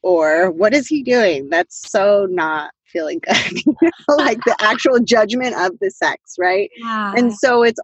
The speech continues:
Speaker 1: all these different, like, critical types of voices that can come in, um, that are relating to so many different elements of sex. And it's like,
Speaker 2: Mm.
Speaker 1: "Oh, no, no, no. I see you. Thank you very much. What am I feeling?" So it's constantly coming back to curiosity. It's like,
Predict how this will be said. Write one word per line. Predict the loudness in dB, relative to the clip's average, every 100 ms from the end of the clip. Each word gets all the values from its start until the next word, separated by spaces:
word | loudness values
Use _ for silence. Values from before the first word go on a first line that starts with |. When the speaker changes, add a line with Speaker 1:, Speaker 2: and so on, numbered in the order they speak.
| -4
Speaker 1:
all | -2 0 0 0
these | 0 -2
different, | 0 -2 0 -2 0
like, | -2 -2
critical | -2 0 0 0 -2 -2 -2
types | -2 0
of | -4
voices | -2 -2 0 0 0
that | -2 -2
can | -6 -6 -4
come | -2 -2 -2
in, | -2 0 2 0 -4 -20 _ _ _
um, | -2 0 -2 -2 -6 -6
that | -2 2
are | 4
relating | 4 4 4 2
to | -2
so | -2 0
many | 2 2
different | 0 -2 -4
elements | -2 0 2 2 0 -2
of | -4
sex. | -2 -2 -2 -8 -20 -6
And | -2
it's | 0 -2
like, | -4 -4
Speaker 2:
Mm. | -6 -4
Speaker 1:
"Oh, | -2
no, | 2 2
no, | 2
no. | 0 0 -2 -4
I | -6
see | -4 -2 -2
you. | 0 2 2 0 -2 0
Thank | 0 0
you | -2
very | 0 0 2
much. | 2 2 -2 -8 -16 -18 -20 -6
What | 0 4 4 4
am | 2
I | 0
feeling?" | 0 0 0 0 -2
So | -2
it's | -2
constantly | -4 -14 -4 -2 -2 -4 -4 -4
coming | -2 0 2
back | 2 -2 -2
to | -8
curiosity. | -8 -6 -4 -2 -2 -4 -6 -6 -6
It's | -6 -6
like, | -4 -4